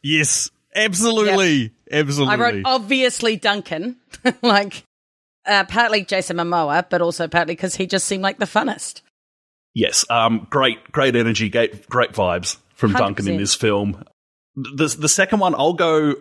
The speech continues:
Speaker 3: I'll go Gurney as the second one
Speaker 2: Hmm.
Speaker 3: for a reason. I'll do, I, I don't wanna do very many in the book moments. I don't wanna be that guy.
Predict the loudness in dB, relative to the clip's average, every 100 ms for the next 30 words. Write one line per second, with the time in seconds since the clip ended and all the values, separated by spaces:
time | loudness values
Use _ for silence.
0 | 0 0 2 0 2 2 4 4 2 0
1 | 0 2 2 2 0 2 0 -2 _ _
2 | _ _ -8 -2 2 2 0 2 2 2
3 | 0 0 -2 -6 _ _ _ -2 0 2
4 | 2 0 -4 -2 0 2 2 2 2 2
5 | 2 2 2 0 2 2 2 0 0 -2
6 | -8 _ _ _ _ _ -2 2 2 0
7 | -2 -4 -2 0 0 -2 -2 0 2 0
8 | 2 2 0 0 0 0